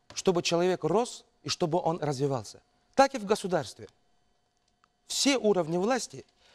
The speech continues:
должны работать ради одной идеи, ради достижения одной цели,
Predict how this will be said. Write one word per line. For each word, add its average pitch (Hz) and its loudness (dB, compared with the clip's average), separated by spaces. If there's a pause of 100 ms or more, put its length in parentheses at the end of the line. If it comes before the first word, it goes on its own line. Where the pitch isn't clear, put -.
(180)
должны 196 4
работать 180 -2
ради 160 0
одной 170 0
идеи, 120 -10 (800)
ради 190 2
достижения 180 0
одной 147 -2
цели, 104 -10